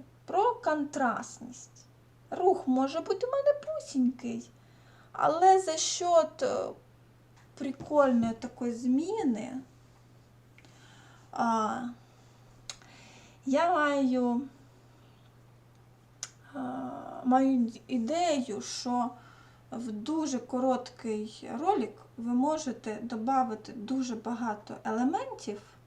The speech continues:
мультяшних, анімаційних. І маленький сюжет, маленький ролик, маленький уривок буде дивитися дуже-дуже професійно і дуже класно.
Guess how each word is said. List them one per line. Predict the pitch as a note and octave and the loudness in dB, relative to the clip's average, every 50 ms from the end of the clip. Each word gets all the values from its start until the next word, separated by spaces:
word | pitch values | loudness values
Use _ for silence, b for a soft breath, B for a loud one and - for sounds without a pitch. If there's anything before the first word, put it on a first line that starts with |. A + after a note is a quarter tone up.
| - - - - - - - - - - - | -20 -20 -20 -20 -20 -20 -20 -20 -20 -4 -2
мультяшних, | C4+ C4 B3 - C4+ A3 G3+ G#3 - - A#3+ - - - - | 0 0 2 2 2 2 2 0 -4 -10 -12 -14 -14 -12 -6
анімаційних. | - A#3 A#3+ A#3+ A#3+ A#3+ A#3 - - - A3 G#3+ G3+ A3 A#3 - - - b b b b b b b b b b b - | -2 2 2 2 2 0 -2 -4 -6 -6 -4 -4 -6 -8 -10 -12 -14 -18 b b b b b b b b b b b -10
І | - B3+ B3+ C4+ C#4 | -4 -2 0 2 2
маленький | C#4 C#4+ D#4 D4+ C#4 C4 B3+ B3+ - C#4 | 4 4 4 4 4 4 4 2 0 -4
сюжет, | - - G4 F4+ - C5+ E5 D#5+ - - - - - - - - - - - - A#3+ | -8 -8 -10 -4 0 2 2 2 0 -4 -12 -18 -20 -20 -20 -20 -20 -20 -14 -6 -2
маленький | C4 C#4 C#4+ C4+ C4 A#3+ A#3 A#3 - A3+ A3 A3+ A3+ A3+ - - - A#3 | 0 2 4 4 4 2 2 0 -2 -6 -6 -6 -6 -8 -10 -10 -10 -8
ролик, | B3+ D#4+ F#4 G4 D#4 A#3+ - - - - - | -2 2 2 2 2 0 -4 -10 -18 -14 -8
маленький | - B3 B3 B3 A#3+ A#3+ A#3+ - - - | -4 -2 0 2 2 0 0 -4 -6 -8
уривок | A#3 A#3+ D4+ E4 E4 B3 A3 A3 - | -6 -4 -4 -4 -4 -6 -8 -10 -8
буде | - B3+ B3+ B3+ A3 A#3 - - | -8 -8 -6 -6 -8 -10 -10 -10
дивитися | A3+ A#3+ C#4 C#4 - - G#3+ | -8 -8 -8 -8 -8 -8 -8
дуже-дуже | G#3 B3 B3+ C4 - A#3 A#3 - B3 - A#3+ | -6 -6 -6 -8 -8 -8 -10 -10 -10 -10 -12
професійно | - - A#3 - - - - - C#4 C4 B3 | -12 -14 -14 -14 -14 -14 -8 -4 -2 -2 -2
і | B3 | -2
дуже | A#3 A#3+ A#3+ - | -4 -8 -10 -12
класно. | - - - A#3 - - B3 - - - - C#4+ | -14 -12 -10 -10 -8 -8 -10 -14 -18 -20 -20 -20